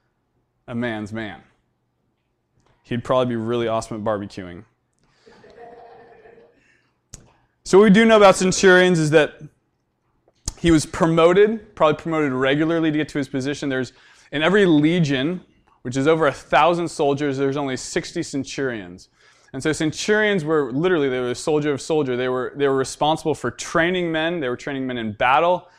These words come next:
They would make sure that their weapons were clean and that they were, they were a fighting force that would be intimidating to any other nation. And so this was his line of work.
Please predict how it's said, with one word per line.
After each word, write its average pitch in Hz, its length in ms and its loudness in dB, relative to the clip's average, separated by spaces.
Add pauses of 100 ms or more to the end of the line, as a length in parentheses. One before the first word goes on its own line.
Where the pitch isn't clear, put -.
(160)
They 131 80 -8
would 135 100 -2
make 139 160 -2
sure 139 180 -2
that 127 140 -4
their 113 160 -4
weapons 160 420 0
were 175 100 -2
clean 196 560 -4 (280)
and 131 100 -10
that 135 60 -6
they 139 140 -2
were, 139 320 -2 (200)
they 151 160 2
were 147 240 0
a 180 160 2
fighting 160 460 0
force 120 400 -6
that 135 60 -4
would 127 120 -4
be 127 60 -4
intimidating 120 640 -4 (220)
to - 120 -8
any 135 200 -2
other 120 180 -2
nation. 120 480 -4 (920)
And 135 220 -4
so 165 160 2
this 165 180 0
was 170 160 2
his 151 200 2
line 147 240 0
of 131 120 -6
work. 139 420 -4